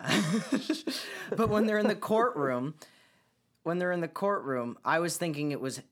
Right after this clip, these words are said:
it was something that happened before they went to the island. And I was like, "Oh, this is, like, her trial before she got, like, I don't know." And then I was like, "Why, why did she go to Australia then?" And then I, uh,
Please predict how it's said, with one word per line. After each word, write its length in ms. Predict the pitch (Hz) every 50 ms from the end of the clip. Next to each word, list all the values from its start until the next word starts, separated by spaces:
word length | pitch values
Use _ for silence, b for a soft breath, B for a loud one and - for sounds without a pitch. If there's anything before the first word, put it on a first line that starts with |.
| -
it 120 | 135 131 123
was 160 | 135 139 -
something 320 | - 151 143 139 151 143 131
that 60 | -
happened 340 | 120 135 135 - 127 123 110
before 800 | 107 117 - - - - 135 139 139 147 151 151 165 165 160 135 131
they 160 | 131 135 131
went 340 | 123 113 127 131 135 135 - - _ -
to 100 | - 143
the 160 | 127 127 117
island. 580 | 110 113 120 127 143 156 175 190 202 208 - - _ _ _ _ -
And 100 | 127 123
I 40 |
was 120 | 117 110 117
like, 100 | 113 -
"Oh, 120 | 120 123 117
this 180 | 127 139 131
is, 100 | 131 107
like, 180 | 117 120 113 -
her 120 | 123 107
trial 520 | 95 - - - 107 101 107 113 120 120 113
before 380 | 101 104 - - 110 110 110
she 200 | 107 - - 107
got, 340 | 92 95 104 101 101 90 - _ _ - b b b b b b b b b b b _ _ _ _ _ _ -
like, 380 | - 104 104 98 85 _ - - _ _ _ _ _ _ _ _ _ _ _ _ _ - - - -
I 100 | 104 110
don't 180 | 107 107 - -
know." 200 | 104 107 - 71
And 100 | 104 107
then 60 | 113 113
I 40 | 113
was 100 | 104 -
like, 120 | 107 95 -
"Why, 220 | 113 120 131 147 -
why 200 | - 120 135 165
did 100 | 180 175
she 160 | - - -
go 100 | 151 165
to 120 | 156 147 120
Australia 720 | 101 147 - - - - - - 131 143 160 170 143 117 82
then?" 280 | - 69 - - - - B B B B B B B B
And 160 | 127 147 170
then 140 | 180 185 185
I, 160 | 175 160 147
uh, 160 | 143 139 135